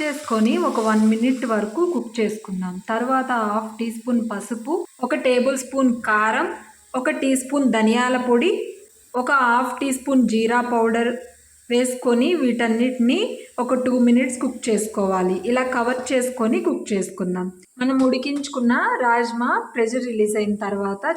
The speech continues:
చెక్ చేసుకుందాము. మీరు పట్టుకుంటే ఇలా మెత్తగా అయిపోవాలి.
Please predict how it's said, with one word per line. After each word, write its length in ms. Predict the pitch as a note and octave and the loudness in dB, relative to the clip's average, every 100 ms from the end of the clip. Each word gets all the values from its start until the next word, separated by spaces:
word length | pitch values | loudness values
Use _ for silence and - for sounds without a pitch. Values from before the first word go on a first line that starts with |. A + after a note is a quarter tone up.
| D4+ | -4
చెక్ 180 | - - | -8 -4
చేసుకుందాము. 760 | B3 A#3+ - G3+ F#3 F#3 F3+ E4 - - _ _ _ _ _ _ _ _ - C4+ | -4 -4 -6 -10 -8 -6 -6 -6 -8 -18 _ _ _ _ _ _ _ _ 0 2
మీరు 220 | D#4 D#4 F4 B3+ | 4 2 2 0
పట్టుకుంటే 560 | B3 - D4+ C4+ C4 E4+ C4+ | -2 -2 0 2 2 2 2
ఇలా 160 | B3 A#3+ | 2 2
మెత్తగా 420 | A3 A3 A#3 B3 C4 A3 | 2 -2 -2 0 0 0
అయిపోవాలి. 680 | G#3+ G#3+ G3 F#3 F#3 G3 | 0 0 0 0 0 -2